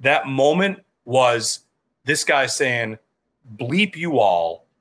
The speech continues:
we're good, and I know it." And I think that gets to what you're saying, Matt, like, the idea that, eh,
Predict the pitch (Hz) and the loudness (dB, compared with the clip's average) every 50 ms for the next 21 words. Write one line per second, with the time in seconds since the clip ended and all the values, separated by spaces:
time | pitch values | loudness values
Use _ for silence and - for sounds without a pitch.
0 | _ - _ - 110 127 147 170 175 160 143 120 123 113 98 92 90 90 - - | _ -20 _ -6 -2 0 2 2 0 -2 -4 -2 0 0 0 0 -2 -8 -8 -12
1 | 104 98 98 - - 107 117 120 120 120 110 107 104 107 98 90 - - _ _ | -12 -12 -8 -2 0 0 2 2 0 -2 -2 0 0 0 -2 -4 -8 -10 _ _
2 | _ _ _ _ _ _ _ _ _ _ _ _ - 117 120 117 110 110 107 101 | _ _ _ _ _ _ _ _ _ _ _ _ -2 0 0 0 0 -2 -4 -6
3 | 101 - _ _ - 135 120 - - 208 208 - - 165 151 135 - 147 139 - | -8 -12 _ _ -6 -6 -6 -2 -2 -2 -2 0 0 0 0 0 -2 -4 -4 -2
4 | - 135 123 135 135 113 110 - - 131 120 107 92 90 87 87 92 98 107 107 | -4 -2 -2 -2 -4 -4 -6 -4 -2 -2 0 -2 -2 -4 -6 -6 -6 -6 -6 -2
5 | 120 127 123 123 127 131 131 120 120 - - _ _ _ _ _ _ _ - - | 0 0 2 2 2 0 0 0 -2 -4 -6 _ _ _ _ _ _ _ -12 -12
6 | 147 | -12